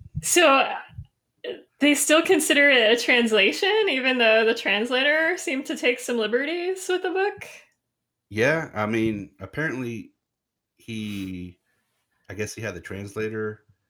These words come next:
Speaker 2: change the settings, um, from the
Speaker 1: So
Speaker 2: Dutch
Speaker 1: the writer wanted the
Speaker 2: Yeah, he wanted to change it to be set in the United States,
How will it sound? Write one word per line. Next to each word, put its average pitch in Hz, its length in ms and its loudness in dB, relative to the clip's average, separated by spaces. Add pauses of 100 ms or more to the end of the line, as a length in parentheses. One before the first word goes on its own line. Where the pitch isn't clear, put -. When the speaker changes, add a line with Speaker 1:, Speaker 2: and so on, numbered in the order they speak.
(200)
Speaker 2:
change 98 320 -12
the 85 100 -16
settings, 123 720 -10 (840)
um, 90 640 -8 (300)
from 92 240 -10 (220)
the 82 120 -20
Speaker 1:
So - 100 -10
Speaker 2:
Dutch 262 80 -4
Speaker 1:
the 226 120 -6
writer 196 420 -6
wanted 208 380 -8
the 240 320 -6 (200)
Speaker 2:
Yeah, 98 300 -4
he 101 140 -10
wanted 98 260 -6
to 107 80 -10
change 98 360 -8
it 92 160 -12 (600)
to 90 140 -14
be 85 140 -14
set 98 240 -8
in 85 60 -14
the 92 80 -12
United 85 240 -10
States, - 580 -12